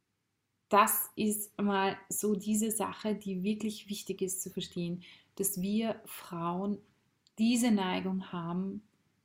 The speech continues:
ähm, einen Mann an eine Stelle zu stellen und von ihm Dinge zu erwarten, die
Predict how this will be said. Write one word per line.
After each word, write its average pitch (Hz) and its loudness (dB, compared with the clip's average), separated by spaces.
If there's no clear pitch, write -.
ähm, 175 -2
einen 185 2
Mann 185 2
an 196 2
eine 185 0
Stelle 185 -2
zu - -8
stellen 180 -4
und 185 -6
von 196 -4
ihm 190 -2
Dinge 196 -2
zu 190 -6
erwarten, 175 -6
die 190 -6